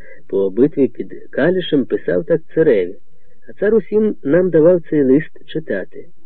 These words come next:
Бачите, мовляв, якого то я лицаря маю.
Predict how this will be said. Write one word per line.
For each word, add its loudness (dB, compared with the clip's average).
Бачите, -4
мовляв, 4
якого 0
то -4
я 0
лицаря -2
маю. -8